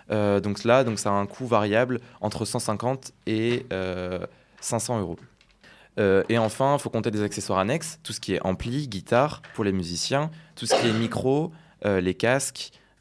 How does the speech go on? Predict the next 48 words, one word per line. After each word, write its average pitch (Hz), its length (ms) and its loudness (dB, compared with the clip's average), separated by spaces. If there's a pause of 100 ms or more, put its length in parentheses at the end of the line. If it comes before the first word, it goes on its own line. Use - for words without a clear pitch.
(120)
euh, 87 1040 0 (320)
les 92 140 2
pédales 95 320 -2
à 90 80 0
effet, 101 240 -6
et 92 60 -2
cetera, 95 360 -6
et 92 40 -2
cetera. - 360 -8 (400)
Et - 80 -2
donc 95 140 -2
ça, 131 180 2
c'est 135 140 -4
environ 98 400 0
trois 117 160 -6
mille 104 140 -4
euros. 85 200 -6 (460)
Donc 113 300 -6
en 117 100 2
somme, 143 360 2
pour 131 120 0
enregistrer 120 480 0
son 107 200 -6
propre - 280 -4
projet, 104 400 0 (160)
il - 60 -18
faut 127 120 0
compter 135 500 -4 (100)
entre 104 360 -6 (420)
quatre 143 180 0
mille 143 80 -2
cinq 127 160 -2
cent - 100 -6
cinquante 117 380 -6
euros 98 240 -2 (200)
et, 123 280 0 (260)
euh, 101 140 0
cinq 123 240 -4
mille 143 100 -4
trois 127 160 -2
cent 117 100 -8
cinquante. 110 520 -8 (480)
Euh, 110 80 4
cette 135 200 0
somme, 151 260 2
elle 107 160 0
peut 95 200 -2
varier. 95 640 0